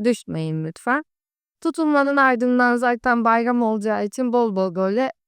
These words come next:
e, sosyalleşeceğimiz bir süreç olduğunu düşünüyorum. O yüzden gerçek anlamda o öfke durumuna dikkat etmemiz gerektiğini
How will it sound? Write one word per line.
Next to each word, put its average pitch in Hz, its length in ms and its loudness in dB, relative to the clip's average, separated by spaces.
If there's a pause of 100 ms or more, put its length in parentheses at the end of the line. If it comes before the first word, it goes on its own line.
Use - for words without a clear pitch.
(100)
e, 180 400 0
sosyalleşeceğimiz 226 1120 0
bir 175 120 -4
süreç 170 400 -6
olduğunu 175 460 -2
düşünüyorum. 202 560 -4
O 262 180 2
yüzden 165 480 0
gerçek 175 500 -2
anlamda 170 560 0
o 208 260 2
öfke 185 380 -2
durumuna 185 400 0
dikkat 170 280 -8
etmemiz 160 460 -4
gerektiğini 180 600 -2